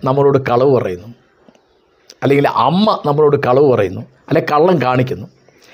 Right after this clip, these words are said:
അല്ലെ മക്കൾ നമ്മളോട് കളവ് പറയുന്നു, സ്നേഹം കുറഞ്ഞു പോവും. ഇപ്പോൾ നമ്മുടെ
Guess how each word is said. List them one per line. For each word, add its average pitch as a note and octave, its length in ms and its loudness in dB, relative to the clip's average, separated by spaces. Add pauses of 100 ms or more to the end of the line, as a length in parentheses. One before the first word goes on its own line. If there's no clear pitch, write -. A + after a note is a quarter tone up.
അല്ലെ D#3 140 0
മക്കൾ D#3 720 -2 (720)
നമ്മളോട് C#3+ 300 2
കളവ് C3 360 0
പറയുന്നു, E2+ 340 -4 (920)
സ്നേഹം D3+ 360 0
കുറഞ്ഞു E3+ 240 0
പോവും. D3+ 200 0 (1000)
ഇപ്പോൾ A#2+ 360 0 (340)
നമ്മുടെ C#3+ 520 0